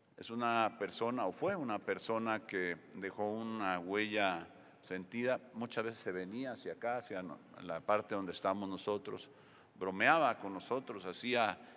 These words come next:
chistes, este, contaba, y a veces no coincidía con su grupo parlamentario, pero daba sus explicaciones, eh, mostraba por qué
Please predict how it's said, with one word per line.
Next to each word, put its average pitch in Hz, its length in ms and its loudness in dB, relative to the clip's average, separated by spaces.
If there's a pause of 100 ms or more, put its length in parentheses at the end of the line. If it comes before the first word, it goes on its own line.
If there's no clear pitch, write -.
(120)
chistes, 113 640 0
este, 90 300 -2
contaba, 110 380 -2
y 117 160 -2
a 110 60 4
veces 185 400 0
no 170 160 -4
coincidía 233 680 -4
con 131 220 -6
su 123 180 -10
grupo 135 320 -4
parlamentario, 123 840 0 (440)
pero 120 200 8
daba 160 200 12
sus - 200 2
explicaciones, 139 1000 -4
eh, 95 240 -2
mostraba 107 680 0
por 107 240 -2
qué 135 280 2